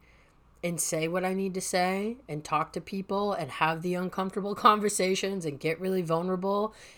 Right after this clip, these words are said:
and have very adult, as we talked about it today. I'm like, these are just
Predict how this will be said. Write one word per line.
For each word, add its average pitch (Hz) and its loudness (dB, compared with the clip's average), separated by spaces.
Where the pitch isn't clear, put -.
and 151 -4
have 175 0
very 156 0
adult, 151 -2
as 160 -2
we 160 -2
talked 151 2
about 175 4
it 180 -2
today. 160 0
I'm 175 2
like, 151 -2
these 170 -2
are 202 0
just 214 0